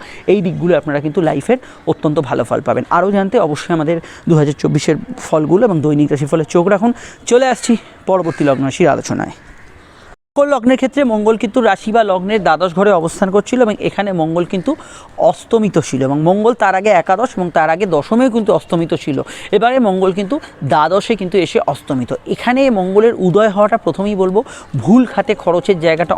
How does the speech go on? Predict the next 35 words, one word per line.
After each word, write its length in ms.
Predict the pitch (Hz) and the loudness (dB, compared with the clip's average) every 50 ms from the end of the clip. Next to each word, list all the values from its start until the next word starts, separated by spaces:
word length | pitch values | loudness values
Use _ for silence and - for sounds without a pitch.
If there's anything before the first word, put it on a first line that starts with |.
| 147 143 | -2 -2
অনেকটা 260 | 156 160 - - 175 - | -2 -2 -2 -4 -4 -2
কিন্তু 160 | 180 170 175 165 | -2 -2 0 -2
এখানে 240 | - 170 165 180 190 180 - - - - - - - | 0 0 0 -2 -2 -4 -8 -16 -20 -20 -14 -4 0
কমবে। 320 | 165 170 170 175 175 226 302 - - - - - - | 2 2 2 2 2 0 -2 -2 -16 -20 -20 -6 -2
কিছু 180 | 220 190 - 269 | -2 0 0 2
বিষয় 260 | 220 214 175 - 226 214 | 0 0 0 2 0 0
আপনারা 200 | - 202 202 208 - - | 0 2 -2 -2 0 0
সেভিংসের 420 | - 160 151 185 190 180 - 196 165 | -2 0 2 2 0 0 -2 -4 -4
দিকে 160 | 190 175 208 175 156 | 0 -2 -2 0 2
নজর 200 | 151 147 147 175 165 165 | 0 2 2 0 0 -2
দিতে 140 | 165 165 185 - | -2 -4 -2 0
পারবেন। 200 | 185 185 208 214 185 135 | 0 0 0 -2 -2 0
গৃহ, 200 | 160 180 175 147 196 196 | 0 0 0 0 0 -2
বাড়ি, 260 | 160 160 165 165 170 165 | 0 0 0 0 0 2
বাস্তু 320 | 147 147 143 - - 220 214 - | 2 0 0 0 -2 -4 -4 -2
সম্পর্কিত 400 | - 196 175 202 185 - - 180 214 190 165 | -2 -2 0 0 -2 -2 -2 -2 0 0 -2
বিষয় 180 | 147 - 185 170 | 2 0 0 2
যারা 140 | 175 180 185 | 2 0 -2
একটু 160 | - - 247 - - | 0 -2 -6 -6 -2
অনীহাসূচক 640 | 302 196 202 214 233 240 247 240 - 226 190 214 190 - - | -2 2 4 4 4 4 4 2 0 0 -2 -2 -4 -2 -2
ছিলেন, 200 | 196 185 190 185 - - - - - - | 0 0 0 -2 -4 -16 -18 -20 -12 -2
পরিবারে 380 | 226 247 247 254 240 240 240 233 196 - | 0 2 2 4 4 2 2 0 0 0
ঝগড়া 260 | 180 190 190 202 196 | 0 0 2 2 0
অশান্তি 300 | 190 - 196 185 180 202 | 0 0 -4 -4 -4 -2
বেড়েছিল, 400 | 160 170 170 170 170 - 185 170 170 165 - - - - - | -2 0 0 0 0 0 0 0 0 -2 -4 -8 -18 -4 -2
পারিবারিক 440 | 220 214 226 233 208 220 220 214 - - | -2 -2 0 2 2 2 2 2 -2 -2
শান্তিগুলো 400 | 196 185 180 185 185 185 202 190 | -2 -2 0 -2 0 2 2 2
কোথাও 240 | 175 185 160 170 175 175 | 2 2 2 2 0 0
যেন 140 | 180 180 170 180 175 | 0 -2 0 0 2
উড়ে 140 | 170 175 160 | 2 2 2
যাচ্ছিল, 340 | 170 160 - - - 170 156 160 160 - - - - | 2 0 -2 0 -2 0 0 0 0 -2 -14 -6 0
নিজেদের 280 | 190 202 220 196 208 202 | 2 2 2 2 2 0
মধ্যে 160 | 196 180 190 | 0 -2 -2
তর্কাতর্কি 580 | - 196 185 170 - 180 170 156 165 151 - 175 | 0 0 -2 0 0 -2 0 0 0 0 0 0
বিতর্ক 320 | 151 160 - 165 156 143 | 0 0 0 0 -2 0